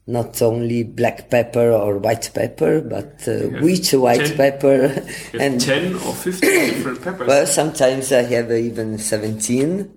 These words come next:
Speaker 2: Yeah.
Speaker 1: Uh, now I have to remake my, my stock, uh,
Speaker 2: Yeah.
Speaker 1: because, uh, it's almost, uh, finished, but I waited to finish it and then buy a,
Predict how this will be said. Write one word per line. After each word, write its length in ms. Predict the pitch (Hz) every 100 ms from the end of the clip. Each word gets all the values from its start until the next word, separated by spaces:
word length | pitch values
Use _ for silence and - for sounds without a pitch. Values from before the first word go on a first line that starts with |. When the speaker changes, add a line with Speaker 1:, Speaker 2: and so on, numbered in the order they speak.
| _ _ 139
Speaker 2:
Yeah. 240 | 120 120 - _ _ _ _ - - - _ -
Speaker 1:
Uh, 160 | 107 104
now 320 | 113 117 113
I 160 | 110
have 360 | 113 113 110 107
to 300 | - 110 107
remake 540 | 110 120 113 113 113 113
my, 640 | 104 95 98 95 92 90 90 _ - - - _ _
my 840 | 95 101 101 101 98 90 87 82 82 - - - _ _ _ _
stock, 580 | - - 113 73 - 151
uh, 20 |
Speaker 2:
Yeah. 180 | 165 - - -
Speaker 1:
because, 400 | 117 113 110 110
uh, 300 | 104 101 101
it's 260 | 98 - 104
almost, 540 | 104 101 98 - -
uh, 80 | 95
finished, 600 | - 92 98 147 - -
but 180 | 104 95
I 200 | 104 110
waited 480 | 120 127 - 98 -
to 60 |
finish 500 | - 95 117 139 -
it 200 | 104 104
and 220 | 101 101
then 240 | 92 95 95
buy 140 | 95
a, 320 | 92 87 92